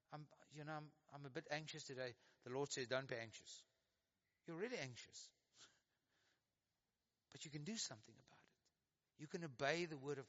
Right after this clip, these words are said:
God. You can obey the word of God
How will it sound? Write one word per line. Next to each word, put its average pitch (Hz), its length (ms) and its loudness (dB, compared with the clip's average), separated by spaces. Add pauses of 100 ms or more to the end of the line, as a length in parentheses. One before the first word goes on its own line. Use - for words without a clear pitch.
God. 117 80 -14 (1080)
You 165 120 -10
can 165 160 -4
obey 156 400 4
the 165 160 -4 (120)
word 143 200 2
of 127 140 -6
God 123 260 -4